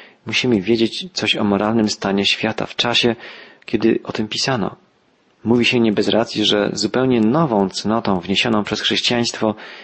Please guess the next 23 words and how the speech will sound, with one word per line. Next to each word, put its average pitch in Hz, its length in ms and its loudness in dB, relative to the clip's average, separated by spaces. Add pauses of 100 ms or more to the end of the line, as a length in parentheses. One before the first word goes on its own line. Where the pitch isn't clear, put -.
(120)
była 107 220 4
czystość - 520 -2
małżeńska. 87 640 -2 (640)
Pod 101 160 -2
wieloma 113 340 2
względami 110 580 2 (340)
świat - 340 -2
starożytny 120 640 2 (320)
był 131 140 0
w - 80 -2
stanie 131 260 0
chaosu 131 460 0
moralnego. 92 600 -2 (640)
Chociaż 107 260 -4
może 104 180 -4
to 98 100 -4
brzmieć 101 340 0
niewiarygodnie, 95 720 0 (640)
nawet 139 300 0
niektórzy 131 440 2
Żydzi 110 420 2 (380)
praktykowali 117 680 -2
poligamię. 98 680 -2